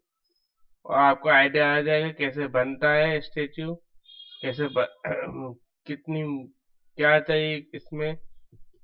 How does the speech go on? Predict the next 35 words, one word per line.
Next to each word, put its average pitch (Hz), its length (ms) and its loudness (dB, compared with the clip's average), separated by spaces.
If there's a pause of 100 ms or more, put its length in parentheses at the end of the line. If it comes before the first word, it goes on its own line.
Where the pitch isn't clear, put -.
(480)
सब 170 140 -2
आपको 151 380 4
YouTuber, 143 420 -4
कोई 160 260 -4
ना 160 120 -4
कोई 151 160 -6
YouTuber 135 400 -8
तो 143 140 -8
बता 120 260 -10
देगा। 113 360 -10 (1500)
मेरे 143 180 2
पास 170 320 6
है 165 160 4
नहीं 180 160 2
मशीन, 160 320 0
नहीं 151 280 -2
तो 156 140 0
हम 143 260 -4
ही 156 120 -4
video 143 340 -4
बना 135 280 -6
के 131 200 -4
रखते 117 300 -8
थे। 110 200 -18 (760)
ठीक 156 300 -10
है, 151 240 -6 (480)
अगर 147 280 2
आपको 156 380 4
लेना 160 360 2
हो 170 240 4
तो 151 120 -4
आप 147 380 -2
ले 139 260 -4
सकते 147 340 -10
हो। 135 240 -12